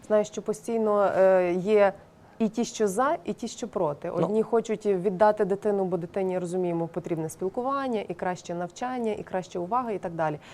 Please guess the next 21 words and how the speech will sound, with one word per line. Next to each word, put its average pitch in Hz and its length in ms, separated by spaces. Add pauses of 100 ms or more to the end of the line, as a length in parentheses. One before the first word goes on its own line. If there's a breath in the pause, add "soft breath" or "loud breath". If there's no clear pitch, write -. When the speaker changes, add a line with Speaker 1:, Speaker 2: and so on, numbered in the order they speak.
(140 loud breath)
Speaker 1:
А 180 60
є 196 140
такі, 202 260
яким 214 360
важливіша 196 480
безпека 185 580
і 180 420
свій, 190 320
напевно, 175 420
що - 180
якийсь 170 360
внутрішній 170 440
спокій 156 380
за 156 160
дитину. 160 420 (180)
Speaker 2:
Для 110 220
мене, 117 200
чесно, 107 300
безпека 98 380
також - 300
важніше. - 420